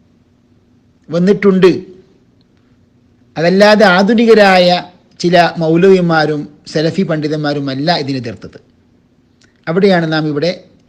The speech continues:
രേഖ സമർപ്പിക്കുന്നത്. സഹോദരന്മാരെ, ഇവിടെ നിങ്ങൾ കാണുന്നത്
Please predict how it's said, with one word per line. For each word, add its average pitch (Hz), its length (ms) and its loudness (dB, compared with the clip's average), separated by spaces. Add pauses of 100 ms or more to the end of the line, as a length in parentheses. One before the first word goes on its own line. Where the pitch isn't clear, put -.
(320)
രേഖ 165 440 0
സമർപ്പിക്കുന്നത്. 127 680 -10 (1800)
സഹോദരന്മാരെ, 185 640 0
ഇവിടെ 160 200 -4
നിങ്ങൾ 160 360 -4
കാണുന്നത് 135 560 -8